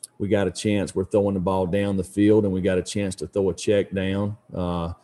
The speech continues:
and we try to force a ball inside, um, which we shouldn't do,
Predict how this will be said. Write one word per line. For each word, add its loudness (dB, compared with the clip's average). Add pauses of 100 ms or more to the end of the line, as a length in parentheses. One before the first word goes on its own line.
(240)
and 0
we 6
try 2
to 2
force 0
a 0
ball 2
inside, 0 (340)
um, 0 (180)
which -4
we 4
shouldn't 0
do, 4